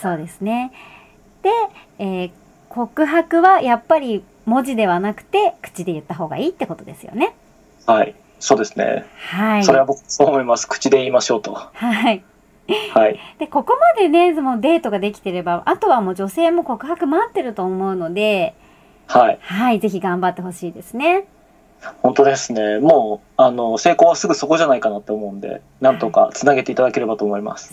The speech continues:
Speaker 1: はい。そうですね。頑張ってください。で、最後にちょっとお知らせなんですけれども、
Speaker 2: はい。
Speaker 1: はい。やっぱりこういう見た目とか、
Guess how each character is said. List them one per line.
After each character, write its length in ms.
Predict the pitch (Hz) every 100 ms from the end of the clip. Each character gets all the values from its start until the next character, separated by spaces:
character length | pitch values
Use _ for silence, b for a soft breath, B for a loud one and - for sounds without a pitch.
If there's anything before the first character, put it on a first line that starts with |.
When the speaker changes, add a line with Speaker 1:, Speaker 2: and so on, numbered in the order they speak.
| 202
Speaker 1:
は 80 |
い。 20 | 175
そ 0 |
う 0 |
で 100 | 170
す 80 | 196
ね。 360 | 220 254 285
頑 180 | 233 220
張 80 | 220
っ 80 | 226
て 100 | 220
く 80 | 226
だ 180 | 220
さ 340 | 220 247 294 330
い。 120 | 330 - B B B B B
で、 140 | 359 370 B -
最 200 | 381 508
後 60 | 453
に 120 | 247
ち 80 | 302
ょ 40 |
っ 20 |
と 100 | -
お 60 | 190
知 160 | -
ら 120 | 262 -
せ 120 | 320
な 180 | 320 330
ん 60 |
で 80 | 247
す 100 | 208
け 120 | 185
れ 120 | 170
ど 120 | 156 156
も、 580 | 214 269 262 226 156 - b b b b _ _ _ -
Speaker 2:
は 100 | 151
い。 100 | -
Speaker 1:
は 240 | - 254 294
い。 60 | 247
や 80 |
っ 40 | 302
ぱ 100 | 466
り 100 | 403
こ 240 | - 285
う 80 | 349
い 440 | 370 381 415 381 240
う 40 |
見 140 | 214 214
た 200 | 254 254
目 180 | 262
と 100 | 254
か、 280 | 214 185 156